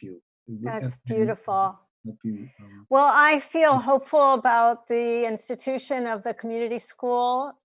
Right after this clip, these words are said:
Speaker 1: Mm.
Speaker 2: and the music school. And also, I love that you have, you know, after retirement, that you have gotten back to your music personally.
Speaker 1: Yeah.
Speaker 2: That, that
Speaker 1: Yeah.
Speaker 2: gives me a lot of pleasure to hear that. And also,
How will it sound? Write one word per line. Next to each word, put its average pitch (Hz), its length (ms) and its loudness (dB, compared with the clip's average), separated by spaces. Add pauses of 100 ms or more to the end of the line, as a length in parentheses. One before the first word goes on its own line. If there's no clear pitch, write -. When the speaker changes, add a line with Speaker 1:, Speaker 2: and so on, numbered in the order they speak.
(120)
Speaker 1:
Mm. 214 60 -8
Speaker 2:
and 220 380 -6
the 214 40 -4
music 214 400 -8
school. 240 440 -4
And 226 160 -8
also, 254 720 0 (680)
I 302 160 2
love 320 480 2
that 277 220 4
you 285 340 2
have, 269 420 0 (340)
you 254 200 4
know, 233 340 0 (100)
after 240 420 2
retirement, 240 800 -2
that 226 180 -2
you 247 240 -2
have 247 240 -4
gotten 214 320 -2
back 196 420 -2
to 240 60 -10
your 220 240 -4
music 190 640 -6 (160)
personally. 190 840 -4 (220)
Speaker 1:
Yeah. 160 280 -2
Speaker 2:
That, 240 320 4 (120)
that 240 200 4
Speaker 1:
Yeah. 226 60 -6 (100)
Speaker 2:
gives 226 300 -2
me 226 140 0
a 214 80 2
lot 214 240 2
of 214 160 0 (500)
pleasure 233 460 2
to 226 220 -6
hear 240 340 0
that. 233 300 2
And 214 180 -2
also, 208 640 2